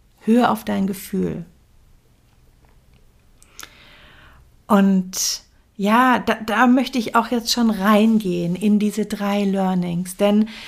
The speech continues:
gerade die Intuition ist eines der wichtigen Punkte, was ich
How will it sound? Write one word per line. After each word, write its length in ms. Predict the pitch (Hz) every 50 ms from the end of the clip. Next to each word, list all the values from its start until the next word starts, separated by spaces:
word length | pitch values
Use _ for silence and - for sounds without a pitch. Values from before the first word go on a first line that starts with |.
| - - - - - -
gerade 460 | - 208 196 220 - - 254 262 247
die 100 | 220 -
Intuition 840 | 233 226 220 226 220 214 220 - - - 220 214 208 202 202 202 196
ist 260 | - 190 - - -
eines 260 | 196 196 196 202 -
der 340 | - 185 175 170 170 170 180
wichtigen 680 | 220 220 220 - - - 214 208 208 208 208 190 -
Punkte, 600 | - - 196 185 185 185 185 185 175 165 170 175 170 - _ _ _ _ _ _ _ _ _ _ _ _ _ _ - - -
was 180 | - 185 185 185
ich 420 | 196 240 240 220 - - - -